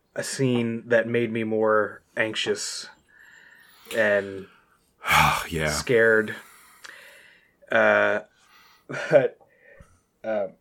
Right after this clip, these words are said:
Speaker 1: the, the elderly and the infirm, uh, are on carts. So, uh, Prince Li Chang, he runs back to help them. Like, he grabs the reins of a horse and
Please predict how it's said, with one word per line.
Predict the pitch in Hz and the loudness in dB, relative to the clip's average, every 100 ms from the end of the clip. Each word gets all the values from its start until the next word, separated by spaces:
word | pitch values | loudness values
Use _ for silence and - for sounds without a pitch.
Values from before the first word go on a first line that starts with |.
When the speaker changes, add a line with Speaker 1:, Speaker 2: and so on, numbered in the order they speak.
| _ _ _ _ _ _ _ _ _ _ _ | _ _ _ _ _ _ _ _ _ _ _
Speaker 1:
the, | 185 160 165 165 | 2 6 6 4
the | 151 165 | 6 6
elderly | 180 175 160 156 147 | 8 8 6 6 6
and | 143 | 6
the | 139 | 4
infirm, | 127 120 - 160 123 120 117 - - _ _ _ _ _ _ | 2 0 2 4 4 0 -6 -12 -20 _ _ _ _ _ _
uh, | 131 123 110 110 | 2 2 2 2
are | 120 117 | 2 2
on | 117 | 2
carts. | - 208 113 - - - - - - | 2 2 2 -2 -18 -18 -18 -20 -12
So, | - 151 135 127 - _ - | 2 6 6 2 -2 _ 2
uh, | 113 107 98 98 _ | 2 2 -2 -4 _
Prince | - - 143 - - _ _ | -2 0 0 -2 -12 _ _
Li | 147 131 | 0 2
Chang, | - 170 135 127 123 | 4 4 4 2 -6
he | 123 135 | -2 2
runs | 131 123 | 2 2
back | 110 117 113 - _ | 2 4 4 0 _
to | 135 | -4
help | 117 123 - | 0 0 2
them. | 113 | 2
Like, | 113 113 127 | 2 0 -2
he | |
grabs | 117 131 127 113 | 2 4 4 2
the | 113 | -4
reins | 120 127 120 | 0 0 -2
of | 113 | -4
a | 110 | -4
horse | 123 120 117 | -2 -2 -4
and | 107 101 | -10 -14